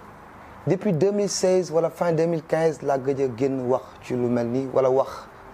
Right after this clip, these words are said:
Maa ngi def silence radio rek, mais trop c'est trop aussi. Day mel ni à ce que sax man liñ may reprocher dafa am lenn lu may ragal. Non, non, non. Aw ma lu ma ciy ragal. Parce que man musuma bokk ci association,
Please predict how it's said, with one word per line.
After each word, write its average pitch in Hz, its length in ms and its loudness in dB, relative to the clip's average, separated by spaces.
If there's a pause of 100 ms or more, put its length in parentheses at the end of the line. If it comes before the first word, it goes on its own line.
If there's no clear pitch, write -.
(600)
Maa 123 140 0
ngi 135 80 0
def 131 160 0
silence 131 340 -2
radio 120 220 0
rek, 117 180 -4
mais 127 260 0 (200)
trop 147 140 0
c'est 151 200 -2
trop 160 260 2
aussi. 123 220 -6 (760)
Day 143 160 2
mel 160 180 2
ni 165 100 2
à 160 80 0
ce 156 120 -2
que 151 120 0
sax 151 180 -2
man 151 300 0
liñ 156 200 2
may 156 160 2
reprocher 139 500 0
dafa 135 200 0
am 135 140 0
lenn 143 240 0
lu 143 60 2
may 139 160 2
ragal. 120 280 0 (760)
Non, 131 180 2
non, 123 80 0
non. 110 180 -2 (280)
Aw 160 120 4
ma 156 120 0
lu 156 80 -2
ma 175 100 0
ciy 185 160 -2
ragal. 170 260 0 (480)
Parce 156 160 -2
que - 100 -2
man 175 140 2
musuma 202 400 2
bokk 156 280 -2
ci - 80 -8
association, 139 720 -2